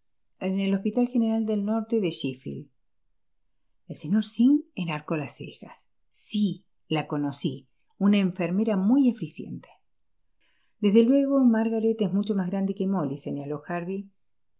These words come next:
"Estilo la actriz Peggy Mount, mientras que Molly es más Pat Coombs". "Pero si nadie las conoce, tontorrón",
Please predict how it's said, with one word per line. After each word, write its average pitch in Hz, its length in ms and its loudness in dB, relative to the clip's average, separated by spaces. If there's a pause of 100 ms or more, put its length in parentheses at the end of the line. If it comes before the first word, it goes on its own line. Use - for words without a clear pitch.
"Estilo 247 440 4
la 214 140 2
actriz 208 360 -2
Peggy 208 260 2
Mount, 143 460 -4 (680)
mientras 175 320 0
que 175 120 -2
Molly 220 520 2
es 151 160 -4
más 180 540 -6
Pat 160 260 -6
Coombs". - 560 -14 (1900)
"Pero 190 200 0
si 175 160 -2
nadie 254 240 4
las 214 140 0
conoce, 175 460 -2
tontorrón", 143 720 -6